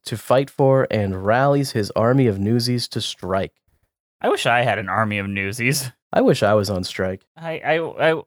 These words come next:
Speaker 2: <laughs> this is a strangely <laughs> prescient episode considering what's going on, especially in the media landscape right now.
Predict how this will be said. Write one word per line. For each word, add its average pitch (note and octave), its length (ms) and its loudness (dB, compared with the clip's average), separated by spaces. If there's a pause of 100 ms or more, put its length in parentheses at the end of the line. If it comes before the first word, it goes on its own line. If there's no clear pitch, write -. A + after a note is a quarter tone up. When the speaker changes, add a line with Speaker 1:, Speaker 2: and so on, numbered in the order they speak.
(140)
Speaker 2:
<laughs> C3+ 120 -8 (1000)
this C#4 180 2
is D#4 80 0
a A#3 220 6
strangely G#3 500 2
<laughs> - 120 -8
prescient E3 440 2
episode D#3 500 2
considering C3+ 840 2
what's B2 220 4
going B2+ 300 4
on, B2 420 4 (140)
especially C#3+ 400 0
in B2+ 80 4
the A#2+ 80 6
media A#2 400 4
landscape A#2 520 2
right C3+ 200 2
now. F3+ 360 0